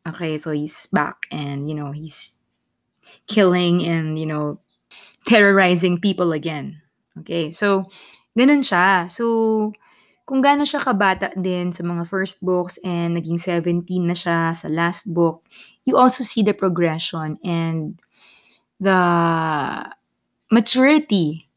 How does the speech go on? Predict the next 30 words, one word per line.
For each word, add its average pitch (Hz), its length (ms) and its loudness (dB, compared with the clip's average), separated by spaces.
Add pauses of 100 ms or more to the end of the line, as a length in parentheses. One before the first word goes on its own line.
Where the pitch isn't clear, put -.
(140)
in 196 160 2
the 190 80 2
writing 165 400 -4
style. - 480 -10 (560)
So, - 160 -2
I 339 80 4
can 359 80 2
only 302 240 4
imagine. 170 720 0
Kasi 240 160 -2
ako 262 240 2
nung 208 320 2
nagkaroon 196 400 -2
ng 190 80 0
Harry 180 320 -2
Potter, 170 640 -2 (960)
ano 233 240 2
na 240 160 4
ako 262 80 4
nun, 262 160 2
college 196 400 0
na 247 240 2
eh. 165 120 -4 (600)
So, 233 160 -4
hindi 254 160 0
na 254 160 2
ako 233 320 2
ka-age 202 320 -2
ni 202 80 2
Harry. 185 480 0